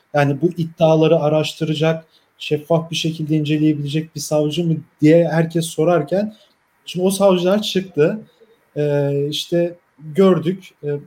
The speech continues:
şimdi H D P kapatma davası. Tam da yedi Haziran'a denk geldi. E, daha önce usulde hatalar var diye giden iddianame tekrardan düzenlendi. Hukukçular bakıyor şimdi iddianameye. Değiş-, yani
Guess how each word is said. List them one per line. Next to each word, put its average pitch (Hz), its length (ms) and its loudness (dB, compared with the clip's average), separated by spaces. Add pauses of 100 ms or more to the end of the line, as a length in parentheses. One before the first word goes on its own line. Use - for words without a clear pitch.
şimdi - 240 -18
H 175 200 -4
D 165 160 2
P 175 200 0
kapatma 175 520 -4
davası. 139 600 2 (520)
Tam 151 260 -2
da 165 60 2
yedi 160 240 0
Haziran'a 160 480 0
denk 120 220 -4
geldi. 123 480 -6 (480)
E, 143 40 -6 (400)
daha 160 240 4
önce 160 300 -2 (140)
usulde 156 360 -2
hatalar 156 500 2
var 151 260 0
diye 151 100 -2
giden 151 260 -4
iddianame 147 840 -4 (360)
tekrardan 165 600 0
düzenlendi. 151 680 0
Hukukçular 165 800 -2
bakıyor 165 320 -4
şimdi 143 260 -8
iddianameye. 127 800 -4 (280)
Değiş-, 156 400 0
yani 127 280 0